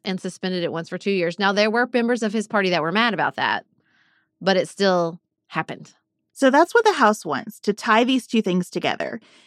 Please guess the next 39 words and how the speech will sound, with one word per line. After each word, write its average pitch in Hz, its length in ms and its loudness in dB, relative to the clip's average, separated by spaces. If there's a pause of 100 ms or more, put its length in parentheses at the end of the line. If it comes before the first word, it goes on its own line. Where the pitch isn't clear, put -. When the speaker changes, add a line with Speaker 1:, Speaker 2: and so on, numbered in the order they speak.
(160)
Speaker 2:
This 285 340 2 (340)
Republican-controlled 226 1000 4
House 180 240 0
of 190 100 -4
Representatives 170 720 -4
recognizes 156 840 -4
that 170 160 -6
they 220 120 4
are 262 140 4 (100)
not 185 280 2
gonna 175 160 -4
have 165 200 -4
a 165 60 4
lot 151 240 2
of 170 220 -6
leverage 160 600 0 (120)
over 185 200 0
the 175 200 0
overall 185 420 4
budget 214 560 2 (400)
because 190 460 4
Democrats 214 540 4
control 175 360 -2
the 147 100 -4
Senate 151 480 -2
and 180 120 -6
President 160 420 -4
Biden 139 320 -4
is 165 80 -14
in 131 140 -8
the 98 100 -6
White - 200 -14
House. - 440 -18 (380)
So 202 160 0
this 240 320 2
feels 247 320 4
like 202 220 2
their 196 260 4
chance - 640 -8